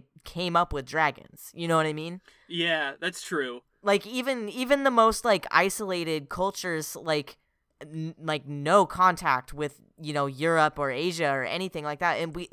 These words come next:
Speaker 1: like, even the most separated cultures came up with dragons. How is that possible?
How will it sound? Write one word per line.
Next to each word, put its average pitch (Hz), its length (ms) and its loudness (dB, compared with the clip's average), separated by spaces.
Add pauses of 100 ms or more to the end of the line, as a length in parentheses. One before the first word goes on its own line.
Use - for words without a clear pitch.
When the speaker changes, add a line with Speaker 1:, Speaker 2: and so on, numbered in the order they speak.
(480)
Speaker 1:
like, 190 300 -6
even 233 260 -2
the 226 80 -2
most 214 240 -2
separated 214 560 -4
cultures 233 480 -4 (140)
came 143 240 -8
up 151 140 -4
with 165 100 -6
dragons. 160 460 -2
How 127 240 -4
is 139 100 -4
that - 160 -4
possible? 226 560 -4